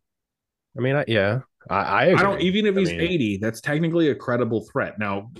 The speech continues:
Speaker 2: now, granted, if he was eighty and in a wheelchair, I don't think that would be a credible threat. Like, be like, "What, what, are you gonna fucking fight me from a wheelchair?" Like, by all means. Like,
Speaker 1: I don't, I don't think he was far off from a wheelchair.
Speaker 2: <laughs>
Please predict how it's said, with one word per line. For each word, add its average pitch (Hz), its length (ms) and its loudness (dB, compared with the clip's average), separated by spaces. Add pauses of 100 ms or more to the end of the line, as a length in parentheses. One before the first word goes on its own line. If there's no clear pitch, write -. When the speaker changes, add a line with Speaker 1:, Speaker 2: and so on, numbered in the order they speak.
Speaker 2:
now, 127 180 0
granted, 147 380 0
if 120 100 -2
he 147 100 0
was 127 200 0
eighty 139 240 2
and 127 80 -2
in 117 80 0
a 110 60 0
wheelchair, 107 800 0
I 110 40 -10
don't 110 200 -10
think 98 120 -12
that 92 80 -6
would 78 100 -10
be 80 80 -10
a 76 60 -12
credible 76 360 -12
threat. 71 280 -10 (180)
Like, 95 240 -4 (400)
be 117 60 -2
like, 98 80 -2
"What, 104 260 -6
what, 101 160 -6
are - 20 -8
you 98 140 -4
gonna 85 160 -6 (120)
fucking 85 320 -8
fight 98 280 -4
me 110 160 0
from 107 220 -4
a 80 40 -4
wheelchair?" 131 680 -6
Like, 92 260 -6
by 110 220 -2
all 107 140 -4
means. 85 440 -6
Like, 95 240 -4
Speaker 1:
I 98 80 0
don't, 139 240 4
I 120 80 2
don't 147 180 2
think 139 140 2
he 123 120 2
was 90 140 2
far 98 360 2
off 87 340 0
from 92 160 -6
a 90 60 -6
wheelchair. 104 580 2 (140)
Speaker 2:
<laughs> - 720 -4